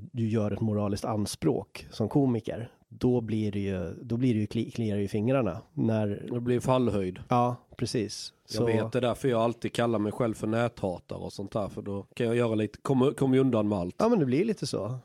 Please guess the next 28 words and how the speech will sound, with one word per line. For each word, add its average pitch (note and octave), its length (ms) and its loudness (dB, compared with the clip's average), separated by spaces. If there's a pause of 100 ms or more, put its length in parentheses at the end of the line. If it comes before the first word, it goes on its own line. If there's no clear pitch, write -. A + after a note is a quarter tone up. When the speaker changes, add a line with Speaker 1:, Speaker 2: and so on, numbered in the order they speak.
Speaker 1:
Ja, - 180 -2 (180)
det D3+ 180 0
är C#3+ 320 4
nog D#3+ 300 2
därför D3+ 240 2
jag C#3 80 4
möter C3+ 300 2 (240)
så - 160 -4
lite A2+ 580 0
motstånd A#2 440 0
också, - 200 -2
eftersom A#2 400 0
jag, A#2+ 520 2 (480)
eh, - 60 -6 (140)
kommer A#2+ 220 2
in B2 120 2
från A2+ 200 -2
fel A2 180 -2
håll A#2 220 -4
i - 40 -8
det. A#2+ 180 -10
Speaker 2:
Jag D3 180 4
hittade D#3 260 6
ett C#3+ 120 2
annat D3 260 4
bra C#3+ 180 4
skämt F#2+ 360 0
här. E2+ 180 -2